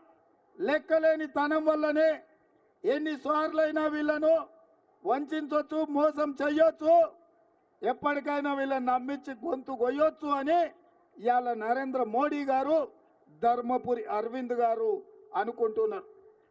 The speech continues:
అందుకే నేను అడుగుతున్న మిత్రులారా, ఈరోజు మీరు మొన్న జరిగిన శాసనసభ ఎన్నికల్లో అయినా ఈ ఆర్మూర్ నుంచి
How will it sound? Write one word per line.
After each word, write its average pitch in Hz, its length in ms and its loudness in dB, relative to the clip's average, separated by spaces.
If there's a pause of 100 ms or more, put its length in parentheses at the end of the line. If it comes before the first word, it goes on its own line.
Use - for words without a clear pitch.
(140)
అందుకే 302 360 2
నేను 311 240 2
అడుగుతున్న 302 440 -2
మిత్రులారా, 311 680 0 (840)
ఈరోజు 302 600 4 (760)
మీరు 302 320 0
మొన్న 302 320 -2
జరిగిన 311 500 -2 (680)
శాసనసభ 302 600 0
ఎన్నికల్లో 302 720 0
అయినా 302 500 2 (560)
ఈ 285 220 0
ఆర్మూర్ 311 580 2
నుంచి 311 480 2